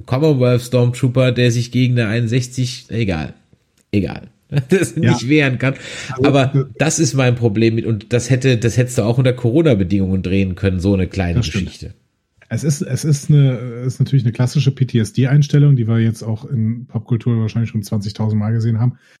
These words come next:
Speaker 2: Aber ich finde gar nicht, dass uns so viel erzählt und nicht gezeigt worden ist, weil ich finde, dass uns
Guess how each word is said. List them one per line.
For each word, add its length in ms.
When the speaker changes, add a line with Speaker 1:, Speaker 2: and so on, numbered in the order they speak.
Speaker 2:
Aber 260
ich 300
finde 460
gar 200
nicht, 200
dass 100
uns 220
so 160
viel 380
erzählt 520
und 80
nicht 160
gezeigt 420
worden 260
ist, 220
weil 120
ich 140
finde, 280
dass 200
uns 240